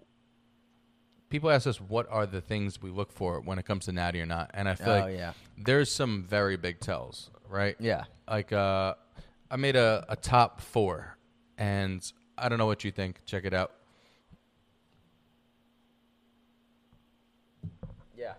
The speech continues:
Speaker 2: I think that's, uh,
Speaker 1: I'd say th-
Speaker 2: Oh, yeah, yeah, yeah, 'cause we kinda went over this last time. We, yeah, we agreed these were
Speaker 1: We'll go
Speaker 2: these are
Speaker 1: from
Speaker 2: top
Speaker 1: least
Speaker 2: ones.
Speaker 1: impor-,
Speaker 2: Yeah,
Speaker 1: least
Speaker 2: start from
Speaker 1: obvious
Speaker 2: four.
Speaker 1: to, to most obvious.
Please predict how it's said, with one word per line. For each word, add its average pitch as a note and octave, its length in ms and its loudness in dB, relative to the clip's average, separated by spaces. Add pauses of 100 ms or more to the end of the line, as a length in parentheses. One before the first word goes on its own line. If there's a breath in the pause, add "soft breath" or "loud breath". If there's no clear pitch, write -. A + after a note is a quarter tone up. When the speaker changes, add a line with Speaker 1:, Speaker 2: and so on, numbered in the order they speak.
(120)
Speaker 2:
I A#2 80 -10
think A#2+ 200 -10
that's, A#2 300 -6
uh, G#2 300 2 (1600 soft breath)
Speaker 1:
I'd C3 140 2
say F3+ 200 4
th- A#2+ 100 -12 (580)
Speaker 2:
Oh, E3 60 8
yeah, F#3 360 10
yeah, C3 40 4
yeah, C#3+ 180 6
'cause C#3+ 160 -6
we F#3 80 -2
kinda F3 280 4
went C#3 180 0
over B2 220 2
this G#2 240 -4
last A2 240 2
time. F#2 200 -2
We, A#2 200 -4
yeah, G#2 160 0
we G#2+ 140 0
agreed G#2+ 360 -2
these G#2 220 -2
were G2 300 -2 (120)
Speaker 1:
We'll C#3+ 140 -4
go D#3+ 160 2
Speaker 2:
these C3 120 -4
are A#2 40 4
Speaker 1:
from A2 80 0
Speaker 2:
top A2+ 200 6
Speaker 1:
least C#3 220 0
Speaker 2:
ones. B2 120 0
Speaker 1:
impor-, - 240 -2
Speaker 2:
Yeah, A#2 100 -8
Speaker 1:
least A#2 200 4
Speaker 2:
start B2+ 240 6
from A#2+ 60 0
Speaker 1:
obvious A2+ 140 4
Speaker 2:
four. B2 180 6
Speaker 1:
to, G#2 320 2
to G#2+ 120 -2
most G2 320 0
obvious. D#2+ 480 -6